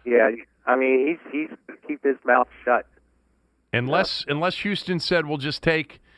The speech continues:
Speaker 2: it will take one first rounder," and you roll the dice on something like that. I mean, it could be the all-time deal, but, um,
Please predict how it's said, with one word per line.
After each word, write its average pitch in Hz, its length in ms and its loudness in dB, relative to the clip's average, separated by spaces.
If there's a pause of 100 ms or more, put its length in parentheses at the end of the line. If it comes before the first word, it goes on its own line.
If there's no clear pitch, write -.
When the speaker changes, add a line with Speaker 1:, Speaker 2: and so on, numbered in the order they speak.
(240)
Speaker 2:
it 131 60 -2
will 131 100 0
take 160 200 0
one 156 300 -2
first 175 420 -2
rounder," 156 400 0
and 107 100 -4
you 113 120 -2
roll 139 200 0
the 127 100 -4
dice 131 340 -2
on 87 120 -6
something 80 380 -6
like 73 200 -6
that. 62 240 -8 (920)
I 85 40 -6
mean, 107 80 0
it 104 80 -6
could 156 160 0
be 139 100 -2
the 135 100 0
all-time 131 460 -2
deal, 110 320 -4
but, 85 240 -6 (720)
um, 98 720 -4